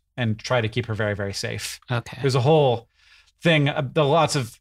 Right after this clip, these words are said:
Speaker 1: research has gone into how they protect the queen during their constant moving around. And so, like, there's a very specific part of the army ant train. So, like, as they're traveling around, they form these really long trains.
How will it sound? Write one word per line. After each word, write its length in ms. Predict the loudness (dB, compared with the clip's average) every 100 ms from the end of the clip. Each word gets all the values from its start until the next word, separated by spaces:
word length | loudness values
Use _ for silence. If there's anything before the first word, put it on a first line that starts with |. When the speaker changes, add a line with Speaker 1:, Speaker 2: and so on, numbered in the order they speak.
| -8
Speaker 1:
research 400 | 0 0 0 -2
has 120 | 0
gone 200 | 0 2
into 260 | 2 0
how 260 | 2 2 2
they 140 | 2 0
protect 480 | -2 0 0 -2
the 60 | -8
queen 340 | -4 -2 0
during 360 | 2 2 2 2
their 200 | 0 0
constant 520 | -2 -4 -4 -4 -4
moving 280 | -4 -4 -2
around. 420 | -4 -2 -2 -2
And 160 | -2 -2
so, 220 | -2 -4
like, 340 | -2 -6 -8 -20 _ _ -2
there's 200 | 0 2
a 60 |
very 240 | 2 2 2
specific 640 | 0 0 2 0 -2 -4
part 340 | 0 2 2
of 260 | 0 0 0
the 140 | -2
army 320 | 0 0 0 0
ant 220 | -2 -4
train. 560 | -2 0 0 0 -2 -4 -12 -20
So, 160 | -6 0
like, 160 | 2 2
as 160 | 0
they're 100 | 0
traveling 380 | 0 0 0 -2
around, 220 | -2 -2
they 100 | -2
form 220 | -2 -2 -2
these 180 | -2
really 180 | -2 -4
long 420 | -2 -2 -4 -6 -6
trains. 480 | -6 -4 -4 -6